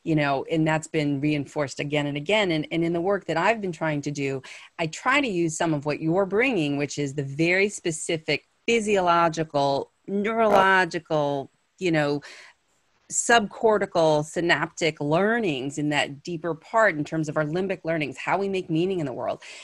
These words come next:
understanding that we are in many ways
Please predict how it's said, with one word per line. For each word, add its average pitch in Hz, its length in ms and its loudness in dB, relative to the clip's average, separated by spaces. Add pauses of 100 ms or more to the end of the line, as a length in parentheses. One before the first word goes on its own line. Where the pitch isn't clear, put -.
(220)
understanding 220 1120 -2
that 139 180 -4 (260)
we 196 300 -4
are 175 400 4
in 160 220 -2
many 233 220 -4
ways 240 500 0